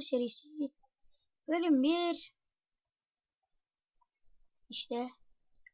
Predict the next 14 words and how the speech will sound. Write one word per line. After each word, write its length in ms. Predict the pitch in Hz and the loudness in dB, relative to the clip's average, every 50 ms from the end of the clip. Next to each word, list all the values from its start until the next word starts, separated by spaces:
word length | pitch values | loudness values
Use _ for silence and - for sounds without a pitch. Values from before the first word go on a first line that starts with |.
| _ _ _ _ - | _ _ _ _ -2
Ben 160 | 269 269 269 | 2 2 2
de 100 | 277 277 | 2 2
daha 140 | 269 262 262 | 4 4 4
yeni 220 | 269 269 269 277 | 4 4 4 4
girdim 240 | 254 262 233 226 226 | 2 2 0 -2 -4
işte. 240 | 220 - - - 247 262 - _ _ - - - - - - _ _ _ _ _ _ _ _ _ _ _ _ _ _ _ _ _ _ _ _ _ _ _ - | -6 -8 -8 -8 -8 -10 -10 _ _ -12 -12 -12 -16 -20 -20 _ _ _ _ _ _ _ _ _ _ _ _ _ _ _ _ _ _ _ _ _ _ _ -20
Ha, 140 | - - 247 | -12 -8 -8
bu 140 | 240 247 262 | -6 -4 -2
arada 260 | 254 247 254 254 254 | -2 -2 -2 -4 -6
şey. 360 | 247 - - 247 233 220 - - _ _ _ _ _ _ _ _ _ _ _ _ _ _ _ _ _ _ _ - _ _ _ _ _ _ _ _ _ _ _ _ _ _ _ _ _ _ | -6 -8 -8 -8 -10 -10 -12 -20 _ _ _ _ _ _ _ _ _ _ _ _ _ _ _ _ _ _ _ -20 _ _ _ _ _ _ _ _ _ _ _ _ _ _ _ _ _ _
Game. 340 | - 247 240 240 247 254 254 254 - _ _ _ _ _ _ - _ _ _ _ _ _ _ _ _ _ _ _ _ - | -6 -4 -4 -4 -4 -6 -6 -8 -12 _ _ _ _ _ _ -20 _ _ _ _ _ _ _ _ _ _ _ _ _ -8
Game 340 | - 254 247 240 233 240 240 | -6 -4 -4 -4 -4 -6 -8
rule. 300 | 247 247 247 254 262 269 - _ _ _ _ - - _ _ _ - _ _ _ _ _ _ | -8 -8 -8 -8 -10 -10 -14 _ _ _ _ -20 -20 _ _ _ -20 _ _ _ _ _ _
Keep 220 | - - 240 240 | -12 -10 -8 -8